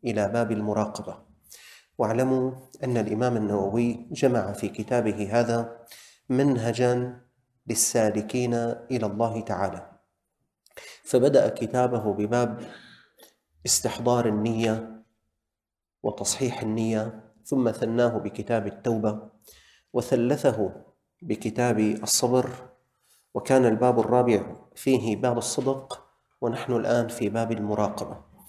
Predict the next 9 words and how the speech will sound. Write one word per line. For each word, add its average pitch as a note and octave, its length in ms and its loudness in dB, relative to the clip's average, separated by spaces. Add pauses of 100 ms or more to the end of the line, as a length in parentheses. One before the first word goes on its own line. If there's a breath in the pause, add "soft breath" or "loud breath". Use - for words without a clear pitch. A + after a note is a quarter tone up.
(420 loud breath)
أنت D3 180 2
أيها B2 360 2
الأخ، - 500 -2
أنت B2 160 -4
أيتها A2 360 -4
الأخت، - 580 -6 (1300 loud breath)
إذا A#2+ 280 2
لم B2 300 0 (160)
تمتثل G#2+ 840 -2